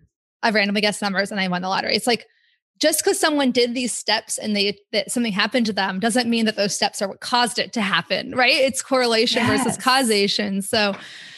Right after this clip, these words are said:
Speaker 1: you know, I, I mean, no one, again, no one wants to acknowledge the role of luck, you know?
Speaker 2: Yes,
Speaker 1: The
Speaker 2: yes,
Speaker 1: role
Speaker 2: and just happenstance. I have a really, another great metaphor that I just thought of from what you were just saying, that, um, something that I wanted to work into this was, um, a discussion of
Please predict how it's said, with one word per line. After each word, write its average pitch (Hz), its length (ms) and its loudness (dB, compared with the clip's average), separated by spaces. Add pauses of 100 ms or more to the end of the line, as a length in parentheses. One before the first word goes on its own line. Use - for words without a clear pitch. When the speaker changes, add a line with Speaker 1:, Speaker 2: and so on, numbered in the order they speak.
(160)
Speaker 1:
you 233 120 4
know, 214 140 4
I, 214 160 2 (160)
I 233 80 4
mean, 214 200 4
no 254 140 4
one, 285 180 2
again, 247 220 2
no 214 80 2
one 220 140 0
wants 220 260 -6
to 233 80 0
acknowledge 202 600 2
the 214 140 -4
role 208 240 2
of 196 140 0
luck, 185 600 -2 (100)
you 226 160 2
know? 196 180 2
Speaker 2:
Yes, - 540 2
Speaker 1:
The - 20 -4
Speaker 2:
yes, 208 240 4
Speaker 1:
role 202 140 2
Speaker 2:
and - 100 -6
just 208 160 -6
happenstance. 190 840 0 (480)
I 233 60 4
have 240 140 4
a 247 60 4
really, 247 200 6
another 233 300 4
great 208 300 2
metaphor 196 380 2
that 185 80 2
I 185 100 4
just 190 300 0
thought 185 200 4
of 180 260 4
from 185 160 2
what 180 180 2
you 185 140 4
were 185 80 4
just 185 260 -2
saying, 185 380 4 (400)
that, 185 460 4
um, 196 320 6
something 220 400 2
that 196 80 4
I 196 60 4
wanted 185 240 4
to 185 360 0
work 190 300 4
into 190 180 4
this 185 220 2
was, 180 320 2
um, 185 180 4
a 175 60 4
discussion 185 500 2
of 175 400 2